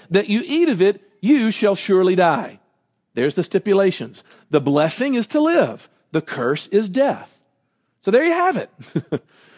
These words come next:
The story of Scripture is going to fall out, for lack of a better phrase, into this pattern that's created by this reality.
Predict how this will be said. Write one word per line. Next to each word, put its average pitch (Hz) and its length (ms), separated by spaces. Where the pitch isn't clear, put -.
The 208 100
story 330 400
of 330 80
Scripture 160 720
is 226 140
going 254 240
to 226 360
fall 294 500
out, 196 540
for 147 80
lack 151 180
of 143 60
a 135 40
better 139 200
phrase, 196 480
into 233 360
this 214 280
pattern 269 540
that's 185 160
created 208 420
by 180 200
this 214 440
reality. 170 840